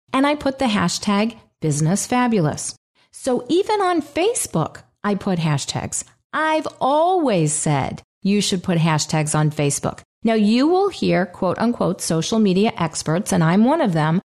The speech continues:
but you'll hear other social media experts say, "No, don't use hashtags on Facebook. Facebook has horrible search."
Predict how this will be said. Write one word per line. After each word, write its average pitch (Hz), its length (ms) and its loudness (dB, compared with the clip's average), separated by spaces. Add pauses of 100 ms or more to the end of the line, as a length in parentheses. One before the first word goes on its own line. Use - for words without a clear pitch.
(160)
but 202 220 -2
you'll 294 140 0
hear 190 360 -4
other 320 300 0
social 165 400 -2
media 160 280 2
experts 160 460 -2
say, 180 460 -2 (160)
"No, 269 560 0
don't 156 200 0
use 156 280 0
hashtags 165 720 -2
on 147 160 0
Facebook. - 500 -2 (240)
Facebook 330 400 -2
has 320 260 -2
horrible 349 480 0
search." - 500 -6